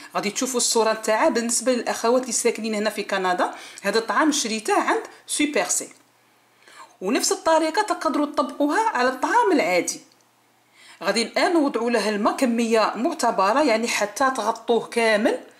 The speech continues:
والماء هنايا راه على درجة حرارة الغرفة، يعني ماشي بارد بزاف وما لازمش يكون دافي باش الطعام ما يتعجن لكمش. غادي تخلطوه هكا قليلا وغادي نصفوا طعام من هذاك الماء. في الأول دايما حاضروا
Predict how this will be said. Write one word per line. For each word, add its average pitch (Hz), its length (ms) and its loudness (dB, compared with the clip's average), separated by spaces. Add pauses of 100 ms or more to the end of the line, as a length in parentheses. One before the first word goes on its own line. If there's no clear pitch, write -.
(240)
والماء 233 320 2
هنايا 262 500 4
راه 311 180 2 (280)
على 220 180 2
درجة 277 400 2
حرارة 330 360 2
الغرفة، 220 340 -2
يعني 202 200 0
ماشي 202 240 -2
بارد 339 300 0
بزاف 285 320 2 (420)
وما 233 180 2
لازمش 277 340 0
يكون 302 320 2
دافي 269 280 2
باش 262 200 -2
الطعام 415 260 0
ما 381 60 0
يتعجن 208 480 -2
لكمش. 151 320 -10 (280)
غادي 202 160 0
تخلطوه 240 440 0
هكا 226 180 0
قليلا 220 540 0 (300)
وغادي 240 260 2
نصفوا 285 600 0
طعام 226 320 2 (500)
من 196 80 -8
هذاك 240 320 2
الماء. 233 220 0
في 339 80 -4
الأول 262 360 0
دايما 254 440 4
حاضروا 247 480 0